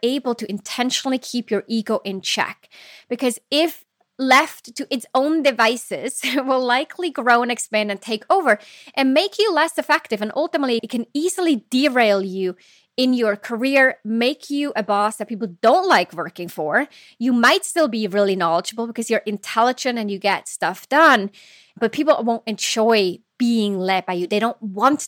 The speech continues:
to be on your team. They're not coming to you as the mentor, as the coach that they're seeking to be influenced by, that they won't follow you to different companies. They don't have the sense of loyalty towards you. And I think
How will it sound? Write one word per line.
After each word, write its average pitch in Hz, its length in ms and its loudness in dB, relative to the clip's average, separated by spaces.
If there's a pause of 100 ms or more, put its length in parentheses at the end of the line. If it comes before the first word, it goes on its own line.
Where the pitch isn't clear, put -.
to 277 100 -4
be 220 280 -4
on 196 200 -4
your 185 160 -8
team. 202 460 -4
They're 202 100 -2
not 202 200 -6
coming 277 480 -4
to - 180 -8
you 190 180 -4
as 185 180 -4
the 185 100 -8
mentor, 196 760 -2
as 185 180 -6
the - 120 -18
coach 240 520 0 (400)
that 214 160 -6
they're 202 140 -2
seeking 247 800 -4
to 214 100 -8
be 208 200 -6
influenced 254 600 -2
by, 202 380 2 (360)
that 190 300 -2
they 202 80 0
won't 214 220 -6
follow 269 520 4
you 208 300 0
to 202 120 -6
different 190 360 -6
companies. 214 640 -4 (360)
They 226 160 2
don't 247 200 -4
have 226 340 2
the 214 80 -12
sense 202 220 -8
of - 100 -18
loyalty 208 720 0
towards 202 540 -6
you. 160 180 -10 (300)
And 220 80 -2
I - 20 -4
think 262 280 -4